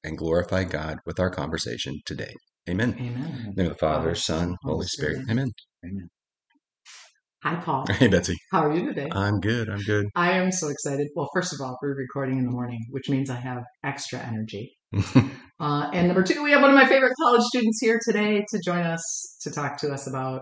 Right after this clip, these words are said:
Speaker 2: faith in college. And it's da, da, da, da. Oh, wait.
Speaker 1: Oh,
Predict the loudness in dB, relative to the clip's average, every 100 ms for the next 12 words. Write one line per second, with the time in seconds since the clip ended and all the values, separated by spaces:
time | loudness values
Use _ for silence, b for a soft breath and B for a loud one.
0 | -8 -6 -4 -4 -6 -6 -4 -6 -4 -6
1 | -8 -6 0 2 0 -4 -12 -20 _ _
2 | _ 2 6 6 4 0 6 8 8 6
3 | 6 8 8 6 -2 _ _ _ _ _
4 | -8 -4 -4